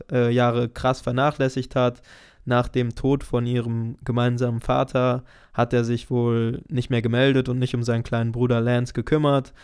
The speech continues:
Und das hat ihn wohl relativ hart mitgenommen. Und er meldet sich halt auch nicht mehr bei der Mutter und so. Und er scheint wohl ein relativ harter Assi zu sein. Und dass er so, so einen kleinen Grudge auf seinen Bruder hat,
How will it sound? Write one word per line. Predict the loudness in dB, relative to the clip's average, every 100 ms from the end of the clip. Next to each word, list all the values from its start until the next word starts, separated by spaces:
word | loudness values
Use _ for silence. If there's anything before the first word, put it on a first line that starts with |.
| -20 -6
Und | -4 2
das | 2 4
hat | 0 2
ihn | 0
wohl | 0 2
relativ | 2 0 -2 -4
hart | -4 -2
mitgenommen. | -2 0 2 2 2 -2 -8 -20 -20 -6
Und | 0 2 2
er | 0
meldet | 2 0 0
sich | -2 -2
halt | -2
auch | 0 -2
nicht | -2
mehr | -4
bei | -2 -2
der | 2
Mutter | 2 4 4 2
und | 2
so. | 2 2
Und | 0
er | -4
scheint | -2 -4 -2
wohl | 0 0 -2 -6 -20 -6
ein | -2
relativ | 2 6 4 4 -2
harter | 0 0 2 2
Assi | 4 2 -2
zu | -4
sein. | -2 0 0 -2 -10 -20 _ -8
Und | 2 4 6 4 4
dass | 2 6
er | 6 6 4 2 -4
so, | -2 0 0 -2 -2
so | 0
einen | 0 2
kleinen | 2 2 2
Grudge | 4 4 2 0
auf | 0 0
seinen | 2 2 2 -2 -6 -10
Bruder | 0 4 6 6
hat, | 4 0 -18